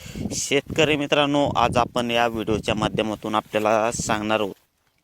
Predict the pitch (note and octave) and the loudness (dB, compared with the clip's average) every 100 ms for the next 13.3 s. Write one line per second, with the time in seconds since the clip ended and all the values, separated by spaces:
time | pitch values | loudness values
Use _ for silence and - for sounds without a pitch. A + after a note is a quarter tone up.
0 | _ - B2 B2 B2 A2+ C3+ C#3 C3+ C3+ | _ -4 0 2 2 4 2 2 0 0
1 | C#3 C3+ C3+ - B2+ - - C3 C3+ - | -2 -4 -6 -8 -8 -6 -4 0 0 -2
2 | C3 C3 A#2+ B2 - A#2 B2 - A2+ A2 | -2 -4 -4 -6 -6 -8 -8 -4 -4 -4
3 | A2+ A#2 A2+ G#2+ A2 - G#2+ G#2 A2+ A2 | -6 -4 -4 -4 -6 -4 -4 -2 -4 -4
4 | A2+ - - B2+ - C3+ A#2+ A#2+ A2 B2 | -10 -8 -2 -2 -2 -10 -8 -6 -6 -6
5 | A2+ A2 A2+ A2 A2 - - - G2 G2 | -6 -6 -6 -4 -4 -6 -10 -12 -10 -10
6 | - F#2 - - - - - _ B2+ C3+ | -14 -16 -18 -20 -20 -20 -20 _ -2 2
7 | D#3 D3 C#3+ D3+ D#3 D#3 D3 C#3+ - C3 | 2 4 4 4 4 4 0 -4 -4 -2
8 | B2+ - B2+ B2 B2 B2 C3 C3 - _ | -2 -2 -2 0 -2 0 -2 -2 -10 _
9 | - _ - B2+ C#3+ - C3+ - C#3 C#3 | -20 _ -2 2 2 0 -2 0 0 2
10 | C#3 B2+ B2+ C3 C3 C#3 C#3 A#2+ C3 B2+ | 2 2 2 -2 -4 -4 -4 -2 -2 2
11 | B2+ C3 A#2 A#2 C3+ _ _ C3 C#3 C#3 | 2 2 0 -6 -8 _ _ -2 -2 -2
12 | C#3 C#3+ C#3 C3+ B2+ C3+ C3 C3 B2 A#2 | -2 -2 0 -2 -2 -2 0 0 0 0
13 | A#2+ - A#2+ | -2 -2 -8